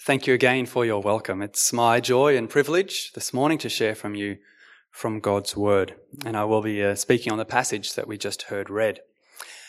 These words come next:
Now, I'm going to read it a second time, and, uh, I'd like to invite you to listen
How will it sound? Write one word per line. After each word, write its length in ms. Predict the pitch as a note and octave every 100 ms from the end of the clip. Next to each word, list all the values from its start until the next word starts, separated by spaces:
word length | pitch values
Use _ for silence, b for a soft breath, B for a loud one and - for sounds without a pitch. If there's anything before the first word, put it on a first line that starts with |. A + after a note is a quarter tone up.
| B -
Now, 220 | D3 D3
I'm 120 | E3
going 240 | F3+ G3+ A#3
to 100 | B3
read 160 | B3
it 80 | G#3+
a 40 |
second 360 | G3+ F3+ E3+ D3+
time, 460 | - F#2 F#2 C3 _ _ - -
and, 220 | C#3 B2+
uh, 460 | B2 B2 A#2+ A2+ -
I'd 100 | B2+
like 200 | C#3 D#3+
to 100 | E3
invite 380 | C#3 D#3+ F3 -
you 60 |
to 120 | D3 C3
listen 480 | E3 - A#3+ C4